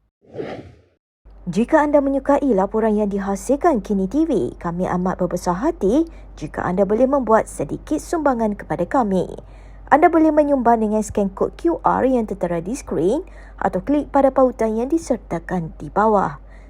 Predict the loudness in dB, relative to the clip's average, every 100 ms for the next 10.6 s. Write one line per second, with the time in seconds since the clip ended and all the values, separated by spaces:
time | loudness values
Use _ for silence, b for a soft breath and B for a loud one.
0 | b -10 -4 0 2 2 4 6 4 4
1 | -2 2 2 2 -2 -6 -6 -6 -8 -4
2 | 0 0 -2 B B -16 -8 -4 -2 4
3 | 4 6 4 4 0 -2 -4 -4 -4 2
4 | 0 0 -4 4 4 4 b b b -2
5 | -2 2 0 0 -2 -2 -2 0 2 2
6 | 2 -2 0 0 0 -4 -6 -10 -8 -6
7 | -4 -4 0 2 2 0 -4 -6 -6 -10
8 | b b b 2 4 6 4 0 4 2
9 | 2 -4 -4 -2 -6 -6 -8 -6 -4 -2
10 | -2 0 0 -2 -8